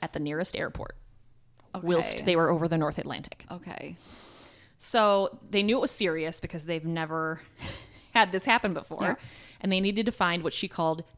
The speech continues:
Speaker 1: terra firma, which I think is cute.
Speaker 2: Yeah,
Speaker 1: I think that
Speaker 2: terra
Speaker 1: means
Speaker 2: firma.
Speaker 1: firm gla-, fir-, firm ground.
Speaker 2: Oh, okay. Great.
Speaker 1: I assume, in a different language that I don't know. Uh, so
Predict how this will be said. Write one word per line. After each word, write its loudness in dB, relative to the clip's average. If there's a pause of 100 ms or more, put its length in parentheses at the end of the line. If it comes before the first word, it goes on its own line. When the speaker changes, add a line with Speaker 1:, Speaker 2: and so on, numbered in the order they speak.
(120)
Speaker 1:
terra 4 (120)
firma, -4 (460)
which -6
I -4
think -2
is -8
cute. -4 (320)
Speaker 2:
Yeah, -10 (180)
Speaker 1:
I -6
think -2
that 4
Speaker 2:
terra -2
Speaker 1:
means 0
Speaker 2:
firma. -8
Speaker 1:
firm -4
gla-, -8 (160)
fir-, -8
firm -6
ground. -4 (180)
Speaker 2:
Oh, -2
okay. -12 (540)
Great. -6
Speaker 1:
I 0
assume, 0 (160)
in -2
a 2
different 0
language -4
that 0
I -2 (160)
don't -6
know. -8
Uh, 6 (180)
so 4